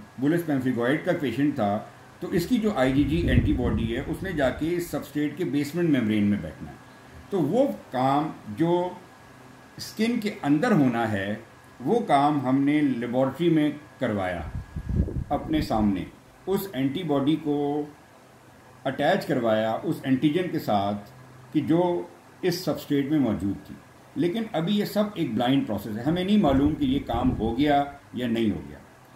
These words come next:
हमने इसको incubate किया और time दिया इस, अ, antigen antibody reaction को होने का। जब ये reaction हो गया, उसके बाद ये सारी slides हमने दोबारा बाहर निकाली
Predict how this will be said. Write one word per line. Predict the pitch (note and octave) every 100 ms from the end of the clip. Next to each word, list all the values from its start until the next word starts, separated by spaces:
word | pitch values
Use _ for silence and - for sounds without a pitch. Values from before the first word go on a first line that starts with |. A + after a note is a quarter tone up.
| -
हमने | D3 F3
इसको | F3+ E3 E3
incubate | C3+ D3 D3 E3 E3+
किया | E3 D#3+ D#3+
और | C#3+ C3+
time | C#3+ D#3+ F3
दिया | B2+ B2+ B2 C3 -
इस, | E3 - - - - - -
अ, | B2 A#2 A2+ D3+
antigen | D3 C#3+ D#3 E3 D#3+
antibody | C#3 C#3+ C#3 C3+ C#3+
reaction | B2+ A#2+ A2 C#3+ C#3
को | B2+ B2 B2
होने | G2+ A2+ A2+
का। | G#2 E2 - - - - - - - - -
जब | - G#3+ F3+
ये | G#3
reaction | E3+ E3+ E3 F#3+
हो | A2+ C3
गया, | C#3+ D3+ C#3+ C#3+ - - - - - F3
उसके | E3+ A3+
बाद | D#3 D3+ D3+ - - A#2+
ये | D3 E3 - - - - -
सारी | C#3 D#3
slides | E3+ C#3 C3+ C#3+
हमने | C3+ C3+
दोबारा | A#2+ G#2+ G#2
बाहर | G#2+ A2 A#2+
निकाली | B2+ A2+ G#2+